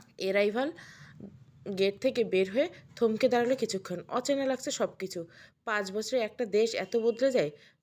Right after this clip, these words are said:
ট্রলি ব্যাগ নিয়ে ট্যাক্সি খুঁজতে শুরু করার আগে ওর নাম ধরে কেউ ডাকলো, "বিপাশা, বিপাশা।" মুর্তজা ভাই। বিপাশা বিড়বিড় করলো। গায়ে সাদা রঙের টোটাল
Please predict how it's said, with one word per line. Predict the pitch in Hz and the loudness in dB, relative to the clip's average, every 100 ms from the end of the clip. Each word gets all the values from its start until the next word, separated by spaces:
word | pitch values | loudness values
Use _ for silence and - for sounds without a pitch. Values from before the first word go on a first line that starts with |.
| - | -4
ট্রলি | 262 269 | -2 -2
ব্যাগ | 294 302 | -2 -2
নিয়ে | 311 311 311 | -4 -4 -2
ট্যাক্সি | 247 214 - 294 | 0 0 -2 -6
খুঁজতে | 285 277 - 175 - | -6 -6 -4 -4 -4
শুরু | - 226 240 | -8 -4 -2
করার | 254 254 | 0 2
আগে | 247 240 330 - - - - | 2 0 -2 -6 -16 -18 -4
ওর | 208 | -2
নাম | 214 202 226 | 2 2 2
ধরে | 247 269 175 - | 0 0 0 -2
কেউ | 226 | -2
ডাকলো, | 196 175 170 | 0 -2 -4
"বিপাশা, | 156 185 185 202 - 415 - | -6 -4 -2 -4 -6 -14 -12
বিপাশা।" | 196 208 240 - 151 _ _ _ | -10 -6 -6 -8 -12 _ _ _
মুর্তজা | 196 196 202 180 | -12 -2 -2 0
ভাই। | 156 147 - _ _ _ _ | -4 -6 -10 _ _ _ _
বিপাশা | 196 220 311 311 | -8 -2 -2 0
বিড়বিড় | 240 233 233 226 | -2 -2 -4 0
করলো। | 208 160 147 - _ _ 160 | 0 0 -2 -8 _ _ -4
গায়ে | 180 190 | -2 -2
সাদা | - 208 190 | -4 -4 -2
রঙের | 202 226 233 156 - _ _ _ _ - | -2 -2 -2 -4 -6 _ _ _ _ -10
টোটাল | 208 226 226 | -6 -2 0